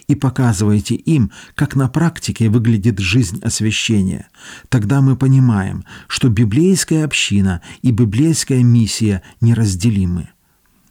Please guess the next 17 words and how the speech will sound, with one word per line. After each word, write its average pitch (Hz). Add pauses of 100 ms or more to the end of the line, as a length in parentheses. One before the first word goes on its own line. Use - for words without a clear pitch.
(480)
Библейская 127
община 113 (420)
и 123
библейская 123
миссия 107 (220)
нераздельны. 110 (840)
Может 131
сложиться 123
впечатление, 117 (300)
что -
со 147
всеми 147
этими 101
разговорами 113
о 101
приобретении 117
учеников 113